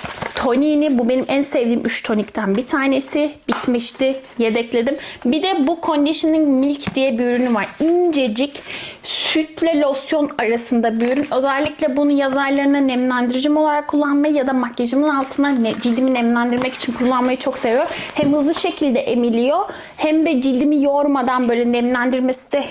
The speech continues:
incecik yapısına göre çok başarılı bulduğum bir ürün. Yağlı bir cildiniz varsa da bence seveceğiniz ürünlerden bir tanesi. Artık yılların vazgeçilmezi olan Bay Wishtrend'in mandalik asit ürünü. Özellikle H A ailesinden bir ürün kullanmak istiyorsanız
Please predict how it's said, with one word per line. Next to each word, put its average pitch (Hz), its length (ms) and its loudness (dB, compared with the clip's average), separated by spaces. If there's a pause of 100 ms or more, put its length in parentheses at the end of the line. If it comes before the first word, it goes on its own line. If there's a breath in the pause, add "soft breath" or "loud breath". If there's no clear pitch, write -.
(120)
incecik 254 400 0
yapısına 254 360 -2
göre 302 220 2
çok - 200 -8
başarılı 233 420 0
bulduğum 220 320 0
bir 330 60 2
ürün. 381 140 2
Yağlı 269 260 0
bir 302 80 0
cildiniz 285 440 0
varsa 285 300 -2
da 208 80 -2
bence 202 320 0
seveceğiniz 208 600 -2
ürünlerden 196 520 0
bir - 40 -12
tanesi. 240 380 -2 (340 loud breath)
Artık 269 360 -2
yılların 277 480 2
vazgeçilmezi 240 840 0
olan 247 320 0 (360 loud breath)
Bay 359 160 2
Wishtrend'in 320 680 2
mandalik 262 520 -2
asit - 280 -8
ürünü. 226 300 2
Özellikle 262 640 0
H 294 240 0
A - 20 2
ailesinden 277 580 2
bir 277 140 2
ürün 277 140 4
kullanmak 262 540 0
istiyorsanız 285 720 0